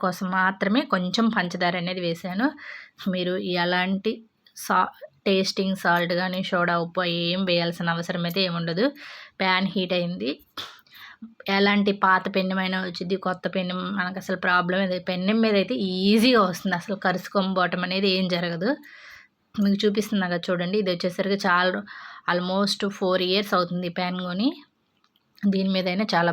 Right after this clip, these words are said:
బాగా వస్తుంది. కొంచెం పిండి పైన ఆరిపోతున్న స్టేజ్లో కొంచెం ఆయిల్, మన రెగ్యులర్ దోశ ఎలా వేసుకుంటాం అలాగే సేమ్ దోశలా వేసుకోవటమే. దోశ ఒక సైడ్ కాలింది అనుకుంటే రివర్స్ తిప్పేసుకోవచ్చు. అంటే చెప్పాను కదా, కలర్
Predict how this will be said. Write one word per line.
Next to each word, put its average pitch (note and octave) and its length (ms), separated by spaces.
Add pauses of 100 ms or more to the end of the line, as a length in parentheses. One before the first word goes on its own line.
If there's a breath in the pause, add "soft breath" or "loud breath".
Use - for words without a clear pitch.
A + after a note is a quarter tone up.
బాగా F3 180
వస్తుంది. F3 320 (440 loud breath)
కొంచెం G3+ 280 (120)
పిండి G#3 340
పైన F#3+ 260 (200)
ఆరిపోతున్న F3+ 720
స్టేజ్లో F#3+ 460
కొంచెం F3+ 280 (100)
ఆయిల్, F3+ 200 (240)
మన F#3 240
రెగ్యులర్ F#3 340
దోశ F#3+ 240
ఎలా F3+ 180
వేసుకుంటాం F#3 480
అలాగే F3+ 260
సేమ్ F3+ 340
దోశలా F3 400
వేసుకోవటమే. F#3 540 (3000 loud breath)
దోశ G3 220 (240)
ఒక A3+ 120
సైడ్ F#3+ 340
కాలింది F#3 360
అనుకుంటే F#3+ 400
రివర్స్ F#3 380
తిప్పేసుకోవచ్చు. E3+ 600
అంటే G3+ 160 (100)
చెప్పాను G3 340
కదా, B3+ 140 (460 loud breath)
కలర్ G#3+ 280